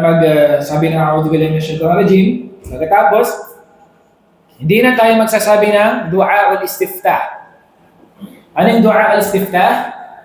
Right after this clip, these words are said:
"سبحانك اللهم وبحمدك وتبارك اسمك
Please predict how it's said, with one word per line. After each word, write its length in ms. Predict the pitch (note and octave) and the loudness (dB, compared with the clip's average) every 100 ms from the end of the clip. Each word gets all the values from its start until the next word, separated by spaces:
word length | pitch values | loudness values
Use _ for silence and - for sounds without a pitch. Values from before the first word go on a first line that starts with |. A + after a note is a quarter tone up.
| - _ _ _ _ _ _ _ _ _ - - - - - - - - - - - - - - - - - - - | -20 _ _ _ _ _ _ _ _ _ -20 -20 -20 -20 -20 -20 -18 -18 -18 -20 -20 -20 -20 -20 -20 -20 -20 -20 -16
"سبحانك 460 | - B2+ D#3 E3+ F3 | -8 -4 0 0 0
اللهم 460 | E3 E3+ E3+ D#3+ D#3 | 2 2 0 0 0
وبحمدك 520 | D3 E3 E3 F#3+ F#3+ - - - _ _ _ _ _ _ - - - _ - - _ _ _ - B2+ | -2 -4 0 0 -2 -10 -18 -20 _ _ _ _ _ _ -20 -20 -20 _ -20 -20 _ _ _ -4 -2
وتبارك 520 | B2+ D3+ E3 F3 E3+ | 0 0 2 0 -2
اسمك 380 | - D#3+ F#3+ G3+ | -6 -4 -4 -4